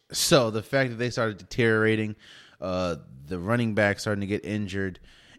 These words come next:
and Russell Wilson started to have to overperform and, and started to have to put the team, complete team on his back 'cause, because the defense wasn't good enough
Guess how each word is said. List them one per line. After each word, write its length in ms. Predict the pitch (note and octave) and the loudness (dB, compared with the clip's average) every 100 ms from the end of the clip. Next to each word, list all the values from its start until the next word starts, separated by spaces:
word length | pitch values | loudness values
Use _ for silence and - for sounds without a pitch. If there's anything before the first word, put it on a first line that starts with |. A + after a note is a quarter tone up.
| - | -4
and 440 | A2 A2+ A2 G2+ G#2 | 2 4 4 4 4
Russell 300 | B2+ - B2 | 4 2 2
Wilson 400 | C3+ D3 B2+ G#2+ | 2 2 0 -4
started 580 | - A#2 A2+ G#2 - | 2 6 6 4 -2
to 180 | - G#2+ | -2 0
have 340 | F#2 G#2+ G2+ - | 2 2 2 -2
to 480 | - A2 F#2+ F#2 - - - _ _ _ _ _ _ _ _ _ _ _ - _ - | -6 -2 0 -2 -6 -18 -20 _ _ _ _ _ _ _ _ _ _ _ -20 _ 2
overperform 1000 | D3 B2+ A#2 - A#2 - A#2 F2 A#1+ - | 2 2 -2 -4 -10 -6 -4 -4 -6 -8
and, 280 | G#2 G#2 | -6 -6
and 160 | E2 G#2+ | -6 -4
started 240 | - A2+ | 0 0
to 60 | A2 | 2
have 300 | G#2+ A2 - | 2 2 0
to 460 | - A2+ G2 F2+ - - D2 - | -2 0 2 0 -4 -10 -18 -2
put 240 | - C#3 | 4 4
the 60 | C3 | 2
team, 480 | - - B2+ A#2+ G#2 | -4 -2 0 -2 -4
complete 540 | A2 G2 - D3 C3 | -2 -2 4 4 2
team 300 | - F#2+ E2 | -6 -8 -6
on 140 | D#2+ | -6
his 100 | D2 | -6
back 300 | C#2 D2 B1+ | -6 -6 -6
'cause, 120 | - F2+ | -8 -8
because 260 | F#2+ F#2 | -6 -8
the 80 | E2 | -10
defense 520 | D2+ D3 E3 C3+ G#2+ | -8 -8 -6 -6 -6
wasn't 340 | G#2 G2+ F#2+ F2 | -4 -4 -4 -4
good 140 | G2 | -4
enough 300 | G2 F2+ E2+ | -4 -4 -6